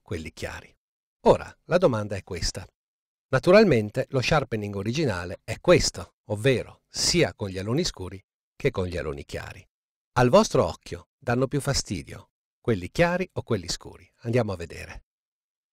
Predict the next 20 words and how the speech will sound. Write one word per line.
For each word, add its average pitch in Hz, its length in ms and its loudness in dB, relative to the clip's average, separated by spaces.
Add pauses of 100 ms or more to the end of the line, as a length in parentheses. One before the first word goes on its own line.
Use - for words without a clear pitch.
(120)
Per 95 140 -2
quanto 147 300 0
sia 143 180 2
forte, 151 580 4 (100)
questo - 340 2
effetto - 640 -6
è 143 80 -4
ancora 113 440 -4
abbastanza 104 580 -8
accettabile. 95 640 -4
Vi 107 80 0
ricordo 117 400 0
che 110 100 -8
lo 104 80 -6
stiamo 107 300 -4
vedendo 95 380 -6
al 92 60 -8
cento 95 320 -8
per 87 200 -14
cento. - 480 -12